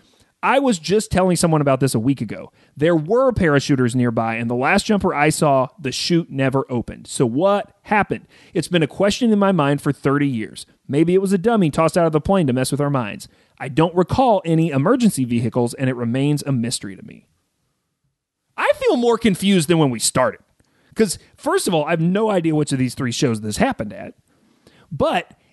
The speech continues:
it occurred to me that Charles, who wrote this, included a detail in the retelling of this event. Do you remember the other weird detail he put in here?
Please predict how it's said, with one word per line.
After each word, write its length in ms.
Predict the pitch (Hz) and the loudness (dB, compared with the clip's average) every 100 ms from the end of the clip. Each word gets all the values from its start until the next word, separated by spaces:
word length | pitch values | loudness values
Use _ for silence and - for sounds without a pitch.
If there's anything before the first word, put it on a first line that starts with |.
| - | -2
it 100 | 185 | 0
occurred 340 | 180 - 320 | 0 0 2
to 60 | 294 | 2
me 120 | 180 | 2
that 160 | 143 - | 0 -2
Charles, 480 | - 233 127 117 - | -2 0 0 -4 -6
who 120 | 127 | -2
wrote 240 | 165 208 | 0 -2
this, 180 | 110 110 | -4 -8
included 440 | 127 - 175 180 143 | -10 -4 0 2 0
a 80 | |
detail 640 | 123 156 202 143 107 - - _ _ - | 2 2 2 -2 -4 -8 -14 _ _ -2
in 100 | 135 | 0
the 60 | |
retelling 440 | 120 147 - 175 139 | 2 2 2 2 4
of 80 | 120 | 2
this 140 | 113 | -2
event. 300 | 123 143 104 | 0 -2 0
Do 60 | 123 | -2
you 80 | |
remember 460 | 185 156 156 190 202 | 0 0 0 0 0
the 140 | 160 139 | 0 0
other 180 | 160 | 0
weird 260 | 147 151 151 | 0 0 -2
detail 340 | 135 170 185 | -2 -2 -2
he 100 | 180 | -2
put 180 | 185 185 | 0 0
in 80 | 185 | 0
here? 260 | 196 214 | 0 -2